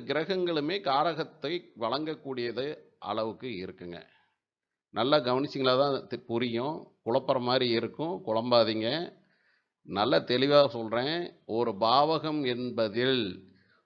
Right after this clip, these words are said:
ஒன்பது கிரகங்களும் தனது காரகத்தை வழங்கி கொண்டு இருக்கும். நல்லா கவனிச்சு பாருங்க, நல்லா தெரிஞ்சுக்கிங்க.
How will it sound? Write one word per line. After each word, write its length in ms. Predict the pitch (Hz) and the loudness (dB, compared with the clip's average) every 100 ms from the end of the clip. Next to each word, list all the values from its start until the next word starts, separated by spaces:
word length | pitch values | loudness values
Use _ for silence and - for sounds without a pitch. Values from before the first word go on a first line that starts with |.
| - | -10
ஒன்பது 800 | 92 127 156 170 180 180 175 156 117 | -2 -2 -2 0 2 4 4 2 0
கிரகங்களும் 760 | 123 143 165 165 147 135 147 175 185 | 2 2 2 0 0 0 0 -2 -2
தனது 320 | 135 127 117 | -2 0 -2
காரகத்தை 760 | 117 113 135 151 143 123 - 143 | 2 4 4 2 0 -4 -2 -4
வழங்கி 360 | 147 113 127 139 | -2 0 0 -4
கொண்டு 300 | 131 120 123 123 | -4 -4 -2 -2
இருக்கும். 340 | 113 104 120 156 | -2 -4 -6 -6
நல்லா 400 | 113 110 123 135 | -4 -4 -2 -2
கவனிச்சு 440 | 127 104 110 110 110 | -2 -2 -4 -4 -4
பாருங்க, 400 | 95 92 95 101 143 175 - _ _ _ _ | -2 -2 -2 -2 -2 -2 -8 _ _ _ _
நல்லா 280 | 90 104 131 131 113 | -4 0 2 2 2
தெரிஞ்சுக்கிங்க. 580 | 113 120 117 110 110 | 0 0 -2 0 0